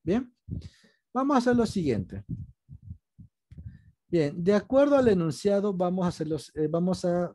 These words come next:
convo-, a armar los, eh, los datos del problema. Me dice que Alemania,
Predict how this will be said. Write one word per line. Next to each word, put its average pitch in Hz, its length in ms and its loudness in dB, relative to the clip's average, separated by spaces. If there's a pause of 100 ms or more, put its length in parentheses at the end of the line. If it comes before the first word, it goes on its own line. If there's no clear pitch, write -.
convo-, 139 440 -4 (840)
a 185 220 4
armar 165 300 2
los, 180 360 2
eh, 147 480 2
los 160 200 2
datos 170 260 -2
del 170 160 -2
problema. 110 600 -4
Me 143 120 -2
dice 208 420 2 (760)
que 247 380 4 (160)
Alemania, 185 1080 0